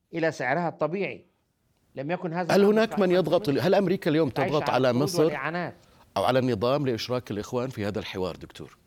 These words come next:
Speaker 2: كما حصل سابقا؟
Speaker 1: يعني ربما بشكل غير مباشر، وليس الأمريكان وحدهم،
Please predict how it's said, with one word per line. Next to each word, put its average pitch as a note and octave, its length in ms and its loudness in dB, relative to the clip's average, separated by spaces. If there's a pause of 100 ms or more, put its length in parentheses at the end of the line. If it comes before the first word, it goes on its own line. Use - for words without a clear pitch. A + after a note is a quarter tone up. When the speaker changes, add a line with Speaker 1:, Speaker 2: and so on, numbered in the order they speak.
(140)
Speaker 2:
كما A#2 180 -4
حصل - 440 -6 (920)
سابقا؟ - 460 -6 (1500)
Speaker 1:
يعني E3+ 720 -10
ربما E3+ 420 -4
بشكل D3 320 -8
غير C#3+ 120 -2
مباشر، C#3 400 -4
وليس E3+ 340 -2
الأمريكان C#3+ 440 -4
وحدهم، A2+ 380 -4